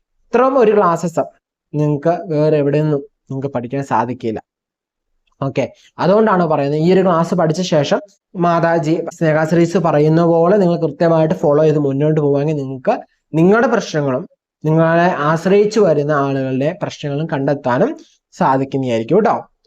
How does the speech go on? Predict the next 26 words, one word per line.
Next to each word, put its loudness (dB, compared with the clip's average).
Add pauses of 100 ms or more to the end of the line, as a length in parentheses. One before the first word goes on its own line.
(300)
ഇതെങ്ങനെയാന്ന് 2
വെച്ച് 2
കഴിഞ്ഞാൽ 4
നിങ്ങൾക്ക് 2 (360)
പക്ക -2 (160)
ഒരു 2 (200)
തിയറിറ്റിക്കൽ 2
ക്ലാസ് 0
മാത്രമായിരിക്കില്ല, -2 (380)
പക്ക -2
പ്രാക്ടിക്കൽ -2
സെഷൻസ് -6
ഉണ്ടാവും. -8 (200)
ഓക്കെ, -2 (400)
ഡൗട്ടുകൾ 2
ഉണ്ടെങ്കിൽ 2
ക്ലാസ് -2
ചോദിക്കാനുള്ള 2
അവസരങ്ങളൊക്കെ -4
നൽകുന്നതായിരിക്കും. -4 (260)
ക്ലാസ് 0
പോകുന്നത് 2
Google 2
Meet-ിലൂടെ 2
ആയിരിക്കും 0
കേട്ടോ. 2